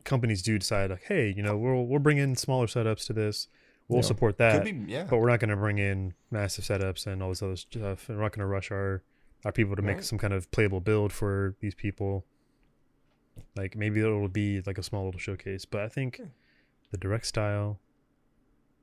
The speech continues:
Speaker 1: is the future. It's just the way things are gonna be.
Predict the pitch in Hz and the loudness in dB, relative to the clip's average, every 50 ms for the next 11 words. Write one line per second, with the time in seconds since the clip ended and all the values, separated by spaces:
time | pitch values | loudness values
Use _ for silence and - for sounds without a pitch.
0 | _ _ _ _ _ - - - - - 104 101 - - 101 95 90 - _ _ | _ _ _ _ _ -18 -18 -16 -10 -6 -6 -6 -6 -6 -8 -8 -10 -12 _ _
1 | _ _ _ _ _ _ _ _ _ - 98 - - 110 104 - 104 98 95 - | _ _ _ _ _ _ _ _ _ -12 -10 -8 -8 -8 -6 -4 -4 -4 -4 -4
2 | 101 95 95 98 95 95 92 95 92 92 92 90 | -6 -6 -4 -4 -6 -6 -6 -6 -6 -6 -6 -8